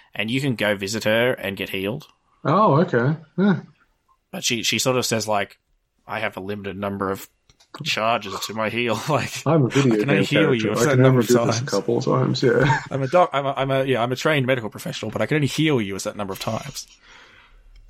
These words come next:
Speaker 2: I
Speaker 1: Um, I think she says something like, "There's limited, like, medicine in the room" or something,
Speaker 2: Yeah,
Speaker 1: but, you know,
Speaker 2: there'd be
Speaker 1: whatever.
Speaker 2: some dumb explanation.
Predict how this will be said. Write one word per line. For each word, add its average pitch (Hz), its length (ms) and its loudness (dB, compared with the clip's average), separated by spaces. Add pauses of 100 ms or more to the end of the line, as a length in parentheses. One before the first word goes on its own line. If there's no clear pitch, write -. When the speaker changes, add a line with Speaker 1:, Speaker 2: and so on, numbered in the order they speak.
(680)
Speaker 2:
I 143 340 4
Speaker 1:
Um, 104 420 -2
I 95 40 -4
think 170 180 -2
she 180 80 -2
says 156 140 -2
something 117 200 -2
like, 110 160 -2
"There's 107 160 -2
limited, 104 380 -2 (580)
like, 92 280 -6
medicine 98 360 -4
in 101 60 -2
the 95 80 -4
room" 92 220 -2
or 101 80 0
something, 117 260 2
Speaker 2:
Yeah, 113 240 2
Speaker 1:
but, 107 60 0
you 87 40 -4
know, - 80 -6
Speaker 2:
there'd 160 320 -6
be 139 60 4 (160)
Speaker 1:
whatever. - 40 6
Speaker 2:
some 123 280 2
dumb 190 260 0
explanation. 98 800 -2